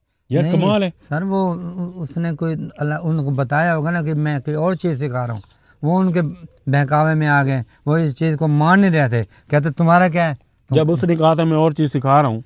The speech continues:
Speaker 2: हम्म।
Speaker 1: तो हम उनको जब भौंक रहे हैं कि यार
Speaker 2: हाँ।
Speaker 1: ये जो है ना वो है जादू सिखा रहा है, तो फिर हमारी बात उनको माननी
Speaker 2: तो
Speaker 1: चाहिए।
Speaker 2: वो उस टाइम गुस्से में थे ना कि आप के-, कैसे आ गए,
Speaker 1: फिर
Speaker 2: किसने
Speaker 1: आप देखें
Speaker 2: बताया?
Speaker 1: यार, पढ़े लिखे बंदे थे, हमें कह रहे हैं आप डाकू हैं, चोर हैं। कभी आप सोचें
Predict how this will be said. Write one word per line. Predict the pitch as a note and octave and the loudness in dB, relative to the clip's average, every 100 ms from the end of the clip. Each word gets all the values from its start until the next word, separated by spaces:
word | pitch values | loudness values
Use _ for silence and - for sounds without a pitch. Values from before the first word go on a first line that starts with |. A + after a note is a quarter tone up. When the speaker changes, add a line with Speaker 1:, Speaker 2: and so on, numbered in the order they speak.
| - | -2
Speaker 2:
हम्म। | B2+ A2+ F#2+ _ _ _ - | 0 0 -4 _ _ _ -2
Speaker 1:
तो | |
हम | C3+ E3 | 2 4
उनको | G3 F3+ F3+ D#3+ | 2 2 0 0
जब | D#3 A#2+ | 0 2
भौंक | B2+ D#3+ E3+ | 2 2 2
रहे | E3 | 0
हैं | C#3 C#3 | 0 0
कि | D3 C#3 | 2 4
यार | C#3+ | 4
Speaker 2:
हाँ। | E3 - _ _ _ D3+ | 2 -6 _ _ _ -6
Speaker 1:
ये | C3+ C#3 D#3 | 0 2 2
जो | D3+ | 2
है | D3 | 2
ना | D#3+ | 2
वो | D3+ | 2
है | C3 G#2+ G#2 _ _ _ _ - | 2 0 -6 _ _ _ _ -6
जादू | C3 D#3+ E3+ | 2 4 2
सिखा | C#3+ C3+ | -2 -2
रहा | C3+ | 0
है, | D3+ | 0
तो | |
फिर | D#3+ | 0
हमारी | D3+ D3+ F3 | 0 2 2
बात | E3 D#3+ | 2 2
उनको | D#3 | 0
माननी | D3 D3 D#3 | 0 0 2
Speaker 2:
तो | F3+ | 2
Speaker 1:
चाहिए। | F#3 | 2
Speaker 2:
वो | F#3 | 2
उस | E3+ F3+ - | 0 -4 -2
टाइम | F3+ E3 | -2 0
गुस्से | F3 - | -2 -2
में | G#3+ C3+ | -2 0
थे | B2+ | 0
ना | B2+ G2+ - _ _ _ _ _ _ _ - | -2 -6 -12 _ _ _ _ _ _ _ -4
कि | |
आप | C3+ D3 C#3+ | 0 2 0
के-, | B2 D3+ C#3+ B2 | -2 -6 -6 -2
कैसे | D3 B2+ | 0 2
आ | C#3+ C#3 | 2 4
गए, | G3+ | 4
Speaker 1:
फिर | A#3+ | 4
Speaker 2:
किसने | A3 | 4
Speaker 1:
आप | G3+ A3+ | 4 6
देखें | G#3+ | 6
Speaker 2:
बताया? | C4+ B3 | 4 4
Speaker 1:
यार, | A3+ A3+ | 4 2
पढ़े | A#3+ A#3+ | 0 2
लिखे | A3 A3+ | 2 0
बंदे | G3 G3 G#3 | 0 2 2
थे, | G#3+ | 2
हमें | G#3 | 0
कह | G3+ | 0
रहे | G3+ | 0
हैं | G#3+ | 0
आप | F#3 | 2
डाकू | F#3+ - G#3 | 2 2 0
हैं, | G3 | 0
चोर | F#3+ F#3+ | 0 0
हैं। | F#3+ F#3 _ _ _ _ _ _ A3+ | 0 -4 _ _ _ _ _ _ 0
कभी | A#3 | 4
आप | B3 A#3+ | 4 2
सोचें | - G3+ G3+ - G#3 | 0 -2 0 0 0